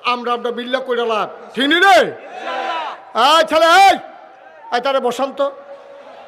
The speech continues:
এত ডাকাডাকি বেড়া, কি বেয়াদবি করতেছো কেন বেড়া? কি হয়েছে তোমাদের? কি রাত কি বেশি হয়ে গেছে গা? আমার মাহফিল তো উঠতে দেখছো কোনো সময় কেউ রে?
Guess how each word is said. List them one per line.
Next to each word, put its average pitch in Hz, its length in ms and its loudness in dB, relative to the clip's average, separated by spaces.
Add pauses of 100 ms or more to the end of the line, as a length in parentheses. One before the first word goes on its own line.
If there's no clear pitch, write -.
(1300)
এত 240 160 -2
ডাকাডাকি 277 500 -4
বেড়া, 277 200 -4
কি 269 120 -12
বেয়াদবি 269 400 -4
করতেছো 277 420 -8
কেন 240 180 -6
বেড়া? 233 320 -6 (960)
কি 277 120 -2
হয়েছে 294 220 -2
তোমাদের? 285 500 -2 (760)
কি 240 100 -2
রাত 247 240 0
কি 285 80 -10
বেশি 262 260 -4
হয়ে 302 140 -2
গেছে 294 220 -4
গা? 262 260 0 (1600)
আমার 254 240 0
মাহফিল 262 300 -2
তো 208 120 -10
উঠতে 277 240 -4
দেখছো 269 300 -4
কোনো 277 200 -8
সময় 277 260 -2
কেউ 277 160 -2
রে? 208 280 -2